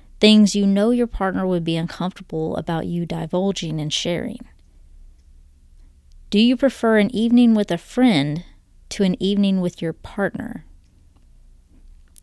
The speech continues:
You often cancel plans with your partner because a friend has a problem, however minor it may be,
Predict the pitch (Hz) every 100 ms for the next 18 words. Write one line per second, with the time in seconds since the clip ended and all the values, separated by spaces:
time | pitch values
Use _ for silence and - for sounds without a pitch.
0 | - - _ _ - 214 226 226 226 220
1 | 220 - 185 247 - 330 320 - 269 254
2 | 240 233 - 254 226 156 165 175 - 180
3 | 180 180 - 180 190 175 180 - 180 175
4 | 160 - 220 226 214 214 214 - 247 247
5 | - - - - - _ _ _ - 190
6 | 190 180 175 160 170 165 165 160 190 175
7 | 165